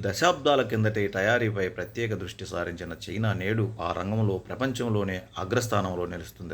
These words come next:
రెండు వేల ఇరవై మూడులో ప్రపంచం మొత్తం వస్తు ఉత్పత్తులలో ఆయా దేశాల వాటా శాతాలలో గమనించినట్లయితే చైనాది ఇరవై ఎనిమిది పాయింట్ తొమ్మిది శాతం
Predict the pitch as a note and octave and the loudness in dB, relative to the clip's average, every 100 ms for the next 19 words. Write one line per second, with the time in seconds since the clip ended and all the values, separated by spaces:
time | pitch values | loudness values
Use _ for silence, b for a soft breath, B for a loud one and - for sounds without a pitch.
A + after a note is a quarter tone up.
0 | E2+ F#2+ B2 B2 G#2 F#2 F#2+ A2+ G#2 F#2+ | -4 -2 0 2 2 2 2 2 2 2
1 | F2+ F2 E2+ B2 B2 A2 G2 F#2+ - A2 | -2 -4 -4 -4 0 0 0 -4 -8 -10
2 | - B B - A2 A#2+ A#2 A2 A2 - | -12 B B -2 0 2 2 0 -4 -2
3 | F#2 F2+ F2+ - - F2+ F#2+ F2+ E2 F#2+ | -2 -2 -2 -6 -4 0 2 0 -2 -2
4 | G#2 G#2 F2 F2 F2 F2+ - E2 G2+ G#2+ | 2 2 2 0 0 -2 -2 -2 2 2
5 | G2+ F#2 F2+ E2+ F#2+ F#2 E2+ - F2 F2 | 2 0 -4 -6 -6 -6 -8 -6 -6 -6
6 | E2+ - F#2 G#2+ G#2 G#2 - B B - | -8 -6 0 2 0 -2 -10 B B 0
7 | G2 G#2 G2+ G2 F#2+ F#2 - E2+ E2 E2 | 2 4 2 0 -2 -4 -4 -4 -6 -8
8 | F2 E2 D2+ - E2 D#2+ | -10 -10 -10 -6 -6 -4